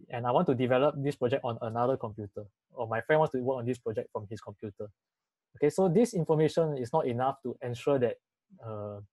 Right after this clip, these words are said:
our projects are consistent. Okay, the environment is consistent. So you need this additional yarn dot log file with a lot of information to ensure that, uh,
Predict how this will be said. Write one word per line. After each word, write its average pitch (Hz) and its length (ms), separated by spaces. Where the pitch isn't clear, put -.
our 123 160
projects 135 360
are 110 120
consistent. 107 560
Okay, 120 100
the 120 100
environment 120 360
is 110 80
consistent. 101 540
So 170 100
you 147 80
need 165 120
this 175 140
additional 143 500
yarn 135 240
dot 131 160
log 127 140
file 135 240
with - 80
a 120 100
lot 143 120
of - 60
information 123 680
to - 140
ensure 143 360
that, 113 200
uh, 104 320